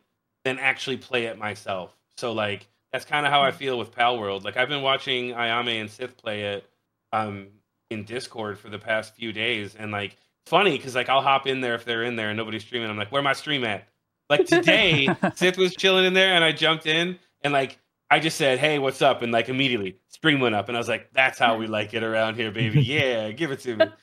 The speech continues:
Speaker 1: Um, so, yeah, I enjoy watching it. Um, I like to watch, but I
Speaker 3: Hmm.
Speaker 1: don't really want to play the game myself. Um, I'm more excited for a different game that's coming out, but I don't, I
Speaker 2: Hmm.
Speaker 1: want you to talk to other people about Pal World before I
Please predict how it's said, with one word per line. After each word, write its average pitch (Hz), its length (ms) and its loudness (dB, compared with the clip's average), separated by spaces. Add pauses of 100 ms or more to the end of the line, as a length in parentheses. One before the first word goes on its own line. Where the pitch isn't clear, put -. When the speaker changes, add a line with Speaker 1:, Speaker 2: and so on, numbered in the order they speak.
(280)
Speaker 1:
Um, 131 320 2
so, 170 120 -4
yeah, 165 140 6
I 156 80 6
enjoy 180 360 4
watching 139 420 2
it. 101 360 -8
Um, 110 200 -2
I 117 80 -2
like 123 240 -4
to 165 100 -12
watch, 120 380 -4 (720)
but 110 160 -2
I 110 120 -2
Speaker 3:
Hmm. 92 80 -10
Speaker 1:
don't 101 320 -4 (160)
really 101 160 -8
want 95 240 -8
to - 80 -20
play 98 220 -12
the 92 100 -12
game 92 240 -10
myself. 95 500 -10 (140)
Um, 98 320 -6 (360)
I'm 196 160 4
more 170 220 4
excited 120 460 -4
for 120 140 -12
a 107 60 -6
different 139 320 -10
game 104 400 -8
that's 101 180 -14
coming 101 300 -12
out, 98 300 -10
but 98 460 -6
I 113 80 -2
don't, 110 120 -6
I 117 60 -4
Speaker 2:
Hmm. 117 60 -4
Speaker 1:
want 113 180 -8
you 104 60 -14
to 101 80 -8
talk 107 240 -6
to 98 100 -20
other 101 140 -14
people 104 240 -12
about 95 260 -8
Pal 101 200 -4
World 92 240 -10
before 95 300 -12
I 95 180 -8